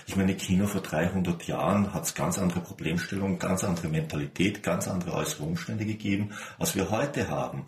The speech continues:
Im vorderen Orient vor tausend Jahren waren ganz, ganz andere Lebensumstände, ganz, ganz andere Situationen, ganz, ganz andere Schwierigkeiten, als wir heute haben.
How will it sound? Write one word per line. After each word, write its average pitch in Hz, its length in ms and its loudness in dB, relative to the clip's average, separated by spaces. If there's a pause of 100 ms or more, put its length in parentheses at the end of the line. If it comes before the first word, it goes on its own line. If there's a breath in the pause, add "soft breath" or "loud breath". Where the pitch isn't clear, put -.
(300 loud breath)
Im 90 200 6
vorderen 95 500 2
Orient 110 380 0
vor 98 180 -4
tausend 92 480 0
Jahren 71 260 0 (220 loud breath)
waren 90 160 -2
ganz, 120 300 0
ganz 113 180 -2
andere 107 200 -4
Lebensumstände, 92 1120 2
ganz, 120 380 0
ganz 107 220 0
andere 95 480 2
Situationen, 98 1080 2
ganz, 113 320 0
ganz 107 260 -2
andere 95 380 -2
Schwierigkeiten, 113 760 -4
als 87 120 -8
wir 92 140 -2
heute 104 400 0
haben. 73 200 -2